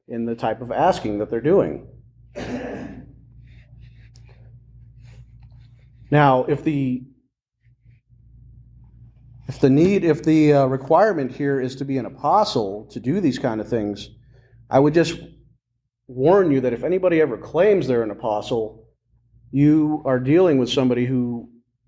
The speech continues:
could be a little dangerous to your faith, because an apostle,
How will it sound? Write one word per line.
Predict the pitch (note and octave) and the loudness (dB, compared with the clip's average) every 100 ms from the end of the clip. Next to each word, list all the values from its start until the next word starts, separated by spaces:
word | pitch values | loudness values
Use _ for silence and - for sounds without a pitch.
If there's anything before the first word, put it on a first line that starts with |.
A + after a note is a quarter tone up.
| _ | _
could | D#3 | -2
be | D#3+ | 2
a | E3+ | 4
little | D#3+ C3 | 4 2
dangerous | C#3+ E3 F3 C3 A#2+ - | 2 2 2 -2 -6 -6
to | C3 | -8
your | A#2 | -6
faith, | - G3 F#3+ F#3+ | -2 0 0 -4
because | C3+ D3+ C#3 | -4 0 4
an | C3+ | 2
apostle, | C3 F3 G#3+ - B2+ B2 B2+ | 2 4 4 2 -2 -2 -8